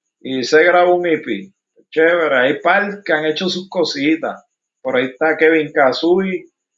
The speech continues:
que hizo su, está haciendo sus cositas. Cartagena Rosario, tú sabes. Son muchachos bien buenos, con mucha destreza y están en esa.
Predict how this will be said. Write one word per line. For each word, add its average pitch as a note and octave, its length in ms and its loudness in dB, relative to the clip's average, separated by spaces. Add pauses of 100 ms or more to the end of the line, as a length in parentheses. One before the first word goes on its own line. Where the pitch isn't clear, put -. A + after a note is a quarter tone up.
(420)
que B2+ 200 -6
hizo B2+ 260 0
su, D3 320 -2
está B2+ 300 0
haciendo D3 340 0
sus D3+ 240 -6
cositas. D#3+ 720 0 (600)
Cartagena C3+ 680 2
Rosario, D#3+ 1000 2 (680)
tú C3 100 -12
sabes. D3 640 0 (1900)
Son D3 220 -4
muchachos E3+ 520 0
bien F#3+ 260 0
buenos, F#3 640 0 (320)
con C3+ 280 -8
mucha E3 520 2
destreza F#3+ 540 2
y D#3+ 40 4
están D#3+ 440 0
en E3 140 -4
esa. A#2+ 280 -8